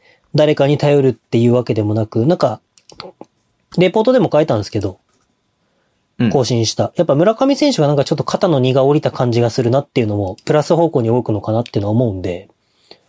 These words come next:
Speaker 2: はい。
Speaker 1: まあ、その辺は、やっぱ注目したいし、やっぱこの、
Speaker 2: はい。
Speaker 1: うん、まあ、節目っていい節目ではないですけど、こ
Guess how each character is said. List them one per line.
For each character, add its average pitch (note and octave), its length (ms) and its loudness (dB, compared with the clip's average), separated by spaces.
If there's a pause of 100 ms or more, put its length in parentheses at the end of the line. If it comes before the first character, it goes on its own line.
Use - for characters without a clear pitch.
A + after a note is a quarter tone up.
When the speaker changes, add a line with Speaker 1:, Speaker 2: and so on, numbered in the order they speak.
(340)
Speaker 2:
は F2 240 -6
い。 - 80 -14 (300)
Speaker 1:
ま F3 80 4
あ、 - 20 2
そ F3 140 -2
の F3 60 2
辺 F3 180 2
は、 E3 340 2 (320)
や D#3 120 0
っ - 40 -4
ぱ A2 140 -4
注 C#3+ 180 0
目 C#3 240 -2
し - 100 -2
た D#3 120 -2
い A#2 100 -2
し、 G2 460 -8 (100)
や - 100 -2
っ - 20 -10
ぱ C#3 60 -2
こ - 140 -2
の、 F#3 340 2
Speaker 2:
は - 240 -12
い。 - 140 -12 (460)
Speaker 1:
う A#2+ 80 -10
ん、 A#2+ 400 -4
ま A#2 120 -2
あ、 A2 200 -6
節 - 380 -2
目 D#4+ 120 -2
っ E4 40 -2
て - 240 -6
い G#3+ 240 2
い - 20 0
節 - 240 -2
目 G3+ 80 2
で G#3 80 2
は B2+ 80 0
な G#2+ 120 -2
い D3+ 60 2
で A#2+ 80 0
す - 140 -12
け G2 100 -14
ど、 G#2+ 120 -4
こ F2+ 180 -14